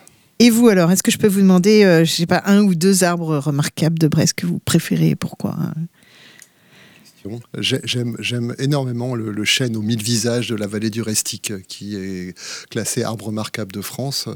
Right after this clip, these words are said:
Speaker 2: Euh, dans le livre, il y a une magnifique photo où on voit la, la, la propriétaire de l'arbre qui reçoit le label. Elle s'appelle, euh, Janine Castrec.
Speaker 1: Ah oui, je l'ai vu,
Speaker 2: Et,
Speaker 1: ouais, je l'ai vu.
Speaker 2: euh, j'ai-, j'aime énormément ce chêne.
Speaker 1: Mm.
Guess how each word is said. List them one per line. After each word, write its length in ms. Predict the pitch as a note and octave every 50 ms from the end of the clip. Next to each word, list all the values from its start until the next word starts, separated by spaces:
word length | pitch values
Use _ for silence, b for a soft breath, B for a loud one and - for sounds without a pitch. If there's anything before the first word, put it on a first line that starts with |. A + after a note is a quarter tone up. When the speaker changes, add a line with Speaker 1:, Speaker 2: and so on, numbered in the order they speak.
| - B B B B B B B B B B B B
Speaker 2:
Euh, 320 | A#2 G#2 G#2 G#2 G2+ G2 F#2+
dans 160 | F#2 A2+ A2
le 100 | A2+ A2
livre, 200 | A2+ C3 B2 G#2+
il 40 | G2+
y 20 |
a 40 | G2+
une 60 | G#2
magnifique 340 | G#2+ A2 G#2 - - - -
photo 320 | - B2 A2+ - - B2+
où 80 | A#2 G#2
on 100 | G2 G2
voit 200 | F2+ G2 A2 A2
la, 420 | G#2 F#2+ F#2 F2+ F2+ - - - -
la, 580 | - G#2+ G2+ G2+ F#2+ G2 A2+ F2+ F2 F#2 D#2 - -
la 140 | - G#2 F#2+
propriétaire 560 | - - - - - A2+ G#2+ - - A#2 G2
de 80 | G#2+
l'arbre 260 | A2+ G#2+ A2 A2+ A2+ -
qui 100 | - A2+
reçoit 340 | G2 G#2 - - - A2
le 80 | G2+ A2
label. 380 | G2+ G#2 G2+ G2+ A2 A#2 C3 C3
Elle 60 | A#2 -
s'appelle, 420 | - - A2 - G#2+ G2+ F#2+ F2+
euh, 200 | F2+ F2+ F2+ F2+ G#2+ G#2+
Janine 380 | F#2+ - C3 A2 A2 A2+ A2 F#2+
Castrec. 580 | - A#2+ G#2+ - - - - C#3 C3+ - - A2 F#2+ - B B B B
Speaker 1:
Ah 60 | E3+
oui, 100 | D#3 D#3+
je 120 | D3+ - D#3
l'ai 100 | D3+ D3+
vu, 200 | D3 D3 D3 D3+
Speaker 2:
Et, 40 |
Speaker 1:
ouais, 80 | D3+ -
je 120 | A#2 A2+ A2
l'ai 40 | A2
vu. 80 | G#2+
Speaker 2:
euh, 360 | G#2 G2+ G2+ G2 F#2+ F#2+ F#2 F#2 - - - - - - - - A2+
j'ai-, 200 | G2+ A2 A2+ -
j'aime 220 | G2 A2+ A#2+ A2+
énormément 400 | B2 B2+ B2+ B2 A#2+ A#2+ A#2 A#2
ce 160 | A#2 - - G#2
chêne. 360 | - - G2+ F2+ F#2 F2 - -
Speaker 1:
Mm. 180 | E3 E3+ E3+